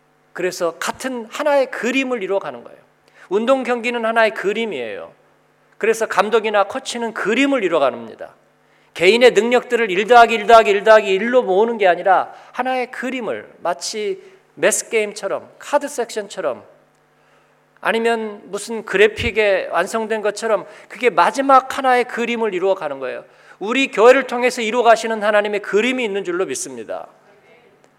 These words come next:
내가 개인적으로 예수 잘 믿어서 끝. 그냥 교회에서 위로받고 말씀 듣고 나가서 내가 알아서 신앙생활 잘하고,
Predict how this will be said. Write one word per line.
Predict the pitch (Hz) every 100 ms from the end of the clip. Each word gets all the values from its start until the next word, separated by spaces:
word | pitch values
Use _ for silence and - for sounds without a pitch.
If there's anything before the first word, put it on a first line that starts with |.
| _ _
내가 | 170 226 262
개인적으로 | - 208 254 262 254 247
예수 | 233 -
잘 | 208
믿어서 | 247 240 233 240 226 -
끝. | 285 233 - - _ _ _ _ _ _ _ _ _ _ _ _ _ _ _ _ _ _ _ _ -
그냥 | 262 226
교회에서 | 247 254 233
위로받고 | 220 262 233 226 - 226
말씀 | 196 214 233
듣고 | 202 214
나가서 | 190 196 185
내가 | 190 214 196
알아서 | 208 196
신앙생활 | 196 202 202 190 185
잘하고, | 156 160 156